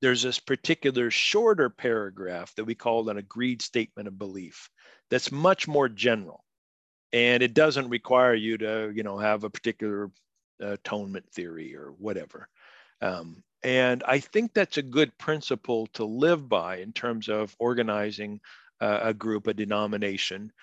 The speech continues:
You should have these sort of, uh, smallest list as possible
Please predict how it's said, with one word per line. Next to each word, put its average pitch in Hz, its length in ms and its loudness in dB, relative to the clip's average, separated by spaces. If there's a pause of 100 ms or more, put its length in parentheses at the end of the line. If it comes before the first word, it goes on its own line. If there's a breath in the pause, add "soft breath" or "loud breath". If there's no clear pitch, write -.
(220 soft breath)
You 120 140 -2
should 127 220 2
have 135 240 4
these 131 180 4
sort 131 240 4
of, 120 300 2
uh, 110 140 -4
smallest 143 720 6
list 127 320 2
as 110 120 -6
possible 110 720 2